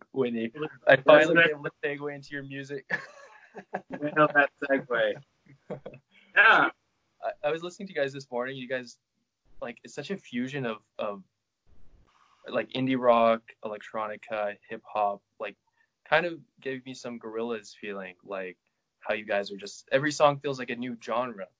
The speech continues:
Speaker 1: And, uh, it, like,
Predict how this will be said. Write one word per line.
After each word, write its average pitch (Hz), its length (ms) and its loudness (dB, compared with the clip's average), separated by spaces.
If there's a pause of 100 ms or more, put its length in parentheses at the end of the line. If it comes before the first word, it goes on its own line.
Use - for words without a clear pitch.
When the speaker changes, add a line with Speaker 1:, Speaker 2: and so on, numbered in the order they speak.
(640)
Speaker 1:
And, 104 400 -10 (120)
uh, 95 200 -8 (1000)
it, 135 300 -2
like, 123 180 -4